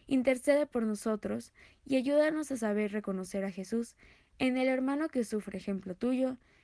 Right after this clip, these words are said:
y sepamos dar consuelo. Amén". Pues, queridos hermanos y hermanas, demos gracias al Espíritu que nos une en el idioma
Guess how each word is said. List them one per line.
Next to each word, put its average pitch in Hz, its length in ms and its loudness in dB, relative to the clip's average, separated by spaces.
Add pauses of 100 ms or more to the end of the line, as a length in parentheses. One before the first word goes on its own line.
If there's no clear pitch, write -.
(120)
y 262 120 2
sepamos 277 440 0
dar 240 140 2
consuelo. 254 640 -2 (380)
Amén". 226 360 0 (1000)
Pues, 311 160 4
queridos 359 300 4
hermanos 254 420 2
y 220 40 0
hermanas, 247 540 0
demos 302 240 0
gracias 240 360 0
al 214 100 0
Espíritu 208 480 -2
que 202 100 -4
nos 202 200 -4
une 226 320 0 (340)
en 247 140 2
el 240 120 0
idioma 254 460 0